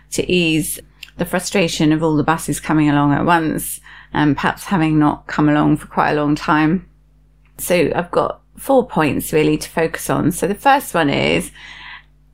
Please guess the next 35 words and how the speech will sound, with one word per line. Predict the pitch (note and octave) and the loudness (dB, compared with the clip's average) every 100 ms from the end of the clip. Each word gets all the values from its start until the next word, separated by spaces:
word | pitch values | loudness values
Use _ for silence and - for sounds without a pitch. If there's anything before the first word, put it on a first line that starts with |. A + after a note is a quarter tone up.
| _ - | _ 0
if | A3+ A#3 - | 0 0 0
you're, | C4 A#3+ A3 G#3+ G3+ - - | 2 4 4 4 2 0 0
um, | E3+ D#3+ C3 | 0 0 0
looking | F3 - F3+ | -2 -2 -2
for | F#3+ | 0
bookings | F3 G3+ - E3+ F3 E3 E3+ F3 | 0 -2 0 0 2 2 2 0
and | E3 D#3+ | 0 0
then | E3+ E3 | 0 0
suddenly | F3 D#3+ E3+ E3 | -2 0 0 2
they | D#3+ | 2
all | D#3+ | 0
come | D#3 E3 | 0 -2
along | D#3+ D#3 D#3 | 0 2 2
at | D3 | 2
once, | D#3+ D3+ C#3+ | 2 0 0
just | - F#3+ - - - - | -2 -2 -6 -20 -12 -2
make | F3+ E3 | 0 2
the | - | 2
most | D3+ D#3+ - | 2 2 0
of | D#3+ | 0
it, | G#3+ - | 0 -2
'cause | G3 | -2
at | F3 - | -2 0
least | F3 - | -2 -2
you've | F#3+ | -2
got | - | 0
opportunities | F3 - - F3 E3 E3 D3+ D3+ | -2 -4 -2 2 2 0 -2 -2
that | - | -4
you | |
can | - D#3+ | 0 0
build | D#3 D#3+ D#3+ | 4 2 2
on | D3 D#3 | 0 -2
for | - | -4
the | - | -4
future. | - D3 - - E3 G#3+ | -2 -2 -2 -2 0 0